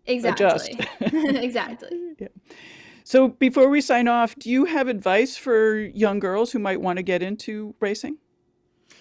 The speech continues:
Speaker 1: Yeah, you know, just be the girl that goes and does it. So many girls are afraid to just get started and do it. And that's,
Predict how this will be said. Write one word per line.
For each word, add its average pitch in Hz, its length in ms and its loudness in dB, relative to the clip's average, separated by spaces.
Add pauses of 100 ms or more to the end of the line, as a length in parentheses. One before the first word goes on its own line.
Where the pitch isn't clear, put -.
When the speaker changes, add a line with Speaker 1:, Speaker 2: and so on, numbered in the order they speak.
(240)
Speaker 1:
Yeah, 349 320 0
you 277 160 -2
know, 285 160 -2
just 294 320 -12
be 330 200 -2
the 440 100 0
girl 214 240 0
that 233 140 -4
goes 233 220 -2
and 240 120 -4
does 214 260 -4
it. 233 120 -6
So 262 160 -8
many 285 200 -6
girls 240 400 -4
are 220 320 -2
afraid 226 500 -6
to 233 80 -14
just 220 420 -10
get - 200 -12
started 240 420 -6
and 226 180 -6
do 233 180 -4
it. 220 100 -6
And 226 100 -8
that's, 269 320 -4